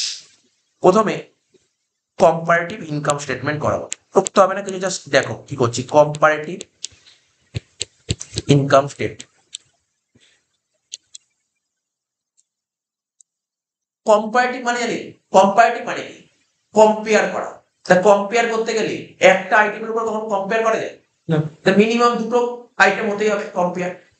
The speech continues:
Speaker 1: তোমার পরীক্ষায় যখনই কম্পারেটিভ income statement বলো বা balance sheet বলো, ধর দুটো বছর বলে দিল, বললো দু হাজার দশ সাল বলে দিল, আর কত বলে, টু থাউজেন্ড ইলেভেন বললো, কি বললো বোঝা গেল? একটা টেন বললো আর একটা ইলেভেন।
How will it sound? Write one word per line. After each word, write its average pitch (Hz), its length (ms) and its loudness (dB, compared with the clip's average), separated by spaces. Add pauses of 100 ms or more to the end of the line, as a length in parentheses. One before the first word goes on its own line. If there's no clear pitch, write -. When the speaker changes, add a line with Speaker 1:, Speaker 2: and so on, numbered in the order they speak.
(180)
Speaker 1:
তোমার 208 240 4
পরীক্ষায় 214 340 -4
যখনই 208 340 -2
কম্পারেটিভ 202 640 -2
income 233 280 0
statement 214 440 -4
বলো 269 140 -2
বা 294 100 2
balance 220 260 2
sheet 160 180 -10
বলো, 131 140 -8
ধর 254 180 2
দুটো 196 200 0
বছর 151 280 -2
বলে 123 160 -2
দিল, 104 140 -8 (400)
বললো 202 200 4
দু 180 160 0
হাজার 180 200 2
দশ 156 180 -6 (100)
সাল 175 180 -2
বলে 156 220 -8
দিল, 170 120 -10 (1200)
আর 180 160 4 (140)
কত 196 140 4
বলে, 151 200 0
টু 143 100 -10
থাউজেন্ড 139 300 -4
ইলেভেন 139 280 -2
বললো, - 220 -10 (480)
কি 175 120 4
বললো 180 180 6
বোঝা 240 160 2
গেল? 156 100 0
একটা - 140 -4
টেন 151 300 -4
বললো 170 180 0
আর 143 100 2
একটা - 240 -6 (1160)
ইলেভেন। 117 400 -2